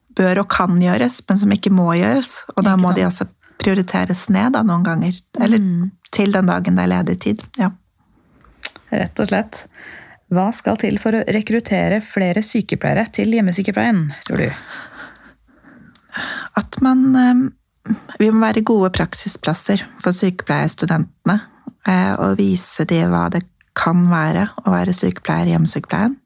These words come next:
Speaker 1: Det tror jeg er en av de viktigste tingene. Ehm, så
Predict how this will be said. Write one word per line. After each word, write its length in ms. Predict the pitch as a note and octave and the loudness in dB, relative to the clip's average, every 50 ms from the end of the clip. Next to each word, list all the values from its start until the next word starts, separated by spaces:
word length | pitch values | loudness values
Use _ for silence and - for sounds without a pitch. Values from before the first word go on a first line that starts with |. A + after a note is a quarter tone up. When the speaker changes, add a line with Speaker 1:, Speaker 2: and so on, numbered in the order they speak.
| _ _ - - - _ _ _ _ _ _ _ _ - - - | _ _ -20 -20 -20 _ _ _ _ _ _ _ _ -18 -10 -6
Speaker 1:
Det 100 | - A3+ | -6 -4
tror 140 | - - F#3+ | -2 0 0
jeg 120 | F#3 F3+ F3 | 0 2 2
er 40 | E3+ | 2
en 80 | E3 E3+ | 2 2
av 40 | E3+ | 2
de 80 | F3 | 2
viktigste 600 | F3 F3+ F3+ - - - - - - - - F3 E3+ | 2 0 0 -2 -6 -6 -6 -6 -6 -6 -4 -4 -2
tingene. 400 | - E3+ F#3+ E3+ E3 F#3+ C4 D4+ - - - - - - - - - - - - - - - - - - - - - _ _ _ - - | -2 0 0 2 2 2 0 0 -4 -10 -20 -20 -20 -18 -18 -18 -18 -18 -18 -20 -20 -20 -20 -20 -20 -20 -20 -20 -20 _ _ _ -4 0
Ehm, 840 | F#3+ F3+ F#3 F#3 F#3 F3+ F#3 F#3 F#3+ F#3+ F#3+ G3 G3 G3+ G3 F3+ - _ _ _ _ _ _ _ _ _ - | 2 4 4 4 6 6 6 6 6 6 4 4 4 4 2 0 -2 _ _ _ _ _ _ _ _ _ -10
så 920 | - - - - - A3 G#3 G#3 G#3 G#3 G#3+ G#3+ G#3+ G#3+ G#3+ G#3+ G#3 A3 | -8 -6 -4 -2 0 2 2 4 4 4 2 2 2 2 2 2 0 0